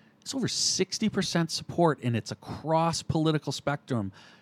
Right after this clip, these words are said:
against the endless war that has been going on, and this is occurring within it. And again, you brought it up, right? This whole idea that how bu-, that war was started, and so there's a lot of suspicion, and this is a very different America that I think,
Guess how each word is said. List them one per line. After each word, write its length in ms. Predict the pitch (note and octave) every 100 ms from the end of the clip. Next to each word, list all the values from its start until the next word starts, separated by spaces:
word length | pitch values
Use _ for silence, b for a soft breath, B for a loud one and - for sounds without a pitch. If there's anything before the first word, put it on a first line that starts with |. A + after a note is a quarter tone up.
| B -
against 680 | F#2+ A2+ D3 - - - -
the 160 | A#2+ -
endless 360 | A2 B2+ C#3
war 480 | A2 G2 G2 A2 B2+ D3
that 100 | C3
has 140 | A2
been 160 | A#2 G#2+
going 240 | G#2 G2+
on, 280 | G2 G#2 B2
and 160 | B2+ A#2+
this 200 | D#3 -
is 120 | D#3
occurring 400 | C3+ - F#3+ G#3
within 320 | B2 - A2
it. 160 | G#2 G#2 B B B -
And 140 | C3
again, 260 | B2+ C#3 A#2+
you 140 | C3+
brought 240 | F3+ D3 A#2
it 100 | A#2
up, 140 | G3
right? 260 | A2 A2+ B2
This 140 | B2
whole 220 | - B2 A2+
idea 360 | G#2+ B2 A#2
that 240 | G#2 G2+ -
how 240 | - B2 B2
bu-, 220 | B2 - B2
that 240 | B2 A#2+
war 260 | B2 B2 B2
was 160 | A#2
started, 500 | - C3+ B2+ C3 C3
and 160 | A#2 A2+
so 340 | - A#2+ A2 B B B B B B _ C3
there's 320 | D3 A3 A3+
a 60 |
lot 520 | D#3 A#2 A2+ A#2+ A#2+ - _ _ -
of 100 | -
suspicion, 880 | - - - B2+ - A#2 G#2+ G2+ -
and 240 | G#2 G2+ G2 -
this 240 | B2+ D3+ E3
is 100 | D3
a 60 |
very 380 | A#2+ C#3+ C#3+ C3+
different 360 | A#2+ A#2+ B2+ A2
America 640 | G#2+ G#2+ G2+ - G2 F#2+
that 200 | G2+ G2
I 100 | G#2
think, 220 | G#2 G#2